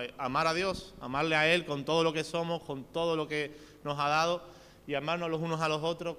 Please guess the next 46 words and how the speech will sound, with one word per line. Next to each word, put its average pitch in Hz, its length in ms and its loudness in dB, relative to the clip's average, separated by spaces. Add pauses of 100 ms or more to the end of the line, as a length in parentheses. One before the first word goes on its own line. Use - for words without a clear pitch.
con, 147 200 -10 (600)
sin 143 220 -6
medida, 165 500 0
todo 160 180 0
lo 156 80 2
que 143 120 -2
podamos, 135 380 0
¿no? 139 160 -6
Y, 139 220 -4 (720)
y 151 80 -8
me 156 80 2
gustaría 165 360 4
así 202 220 -2
comenzar 170 380 2
esta 165 180 2
predicación, 156 640 0 (500)
y 139 420 -2 (460)
me 143 100 -8
gustaría 160 260 -2
introducir 196 360 2
con 170 100 -4
una 160 140 -2
cosa 160 320 0
que 135 220 2
me 139 100 -2
ha - 20 0
llamado 156 220 2
mucho 151 180 -2
la 143 60 0
atención, 135 460 -2
y 135 80 -2
es 143 80 -4
que 160 400 0 (680)
la 147 140 2
Universidad 156 420 2
de 196 120 2
Cambridge, 208 540 -2 (200)
la 120 100 -8
famosa 147 360 -2
Universidad 143 380 0
de 135 100 0
Cambridge, 151 320 -2
¿no? 147 160 -10 (760)
Todos 202 200 4
los 208 140 6
años 208 360 2